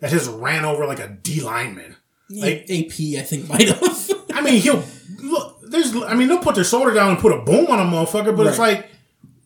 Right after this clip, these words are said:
Speaker 1: like,
Speaker 2: But, like,
Speaker 1: you know,
Speaker 2: straight
Speaker 1: no, no,
Speaker 2: trucks
Speaker 1: real,
Speaker 2: it.
Speaker 1: like, Jerome Bettis,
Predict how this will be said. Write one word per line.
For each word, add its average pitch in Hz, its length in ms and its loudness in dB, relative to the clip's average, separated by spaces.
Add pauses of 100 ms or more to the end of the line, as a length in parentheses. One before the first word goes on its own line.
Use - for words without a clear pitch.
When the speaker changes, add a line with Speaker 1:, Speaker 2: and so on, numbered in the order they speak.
(500)
Speaker 1:
like, 185 260 -2
Speaker 2:
But, 202 140 8
like, 190 160 6
Speaker 1:
you 220 80 8
know, 269 120 10
Speaker 2:
straight 254 160 10
Speaker 1:
no, 220 160 8
no, 196 160 6
Speaker 2:
trucks 196 300 8
Speaker 1:
real, 262 140 8
Speaker 2:
it. 214 60 2
Speaker 1:
like, 190 400 4 (640)
Jerome 170 460 2
Bettis, 175 600 2